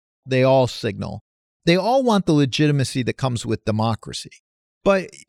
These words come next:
when Donald Trump is talking about Insurrection Act on day one, or his supporters are, you have to take them at their word. And when Donald Trump's talking about internment camps, I suspect that, you know, Trump isn't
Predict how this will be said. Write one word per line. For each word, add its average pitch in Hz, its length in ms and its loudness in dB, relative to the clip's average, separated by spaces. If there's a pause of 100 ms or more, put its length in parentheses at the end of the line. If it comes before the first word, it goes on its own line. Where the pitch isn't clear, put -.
(140)
when 175 320 2
Donald 214 320 0
Trump 220 260 0
is 151 280 -2
talking 165 440 0
about 143 300 2
Insurrection 156 760 0
Act 123 320 -2
on 120 200 0
day 127 240 2
one, 131 360 0
or 120 180 -2
his 123 180 0
supporters 160 520 0
are, 117 180 2
you 180 180 4
have 196 240 -2
to - 100 0
take - 340 -4
them 127 260 -2
at 113 260 -6
their 107 180 0
word. 113 580 -2 (460)
And 143 400 0
when 143 160 0
Donald 143 300 0
Trump's 147 280 -2
talking 135 320 0
about 143 200 2
internment 156 480 -4
camps, 120 240 -4 (420)
I 202 400 2
suspect 120 680 -2
that, 127 260 0
you 143 140 -2
know, 123 420 0 (300)
Trump 185 560 0 (180)
isn't 170 400 2